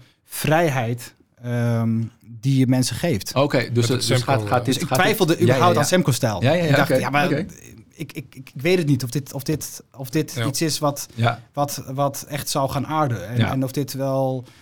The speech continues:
Speaker 1: ehm, of je dit ook echt kan implementeren in, in organisaties.
Speaker 2: Mhm, mhm.
Speaker 1: Met, eh, met die sceptische houding ben ik ook gewoon het vliegtuig ingestapt.
Speaker 2: Mhm.
Speaker 3: Mhm.
Speaker 1: En ik heb, eh, eigenlijk al mijn, al mijn, eh, kritische vragen afgevuurd, ook op Ricardo. Eh, en wat mij opviel was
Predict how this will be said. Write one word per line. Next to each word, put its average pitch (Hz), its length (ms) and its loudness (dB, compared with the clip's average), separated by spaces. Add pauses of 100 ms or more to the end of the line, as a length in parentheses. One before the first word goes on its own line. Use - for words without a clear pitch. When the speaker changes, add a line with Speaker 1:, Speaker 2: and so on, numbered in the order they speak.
(720)
Speaker 1:
ehm, 120 480 -4 (520)
of 127 120 -12
je 156 60 -2
dit 151 140 -2
ook 156 120 -2
echt 127 160 -4
kan 139 160 0
implementeren 135 540 0
in, 113 180 0
in 120 180 -2
organisaties. 110 600 -2
Speaker 2:
Mhm, 110 120 4 (180)
mhm. 101 240 -4 (320)
Speaker 1:
Met, 123 440 -6
eh, 127 100 -2
met 123 180 -2
die 131 120 -2
sceptische - 400 -4
houding 143 260 0
ben 127 100 0
ik 123 100 -4
ook 120 120 -4
gewoon 123 160 -6
het 117 100 -6
vliegtuig 139 320 -4
ingestapt. 110 520 -8 (180)
Speaker 2:
Mhm. 110 120 -16
Speaker 3:
Mhm. 135 80 -10 (260)
Speaker 1:
En 120 280 -2
ik 120 100 -4
heb, 120 220 -6
eh, 113 300 -4 (100)
eigenlijk 123 300 -10
al 131 120 -2
mijn, 120 360 -2
al 135 120 -8
mijn, 117 340 -2
eh, 113 120 -4 (120)
kritische - 300 -6
vragen 123 340 -6
afgevuurd, 123 440 -6
ook 120 140 -12
op 117 120 -6
Ricardo. 120 460 -6 (800)
Eh, 110 480 -6
en - 60 -6
wat 139 140 -2
mij 135 140 0
opviel 175 340 -2
was 127 400 -4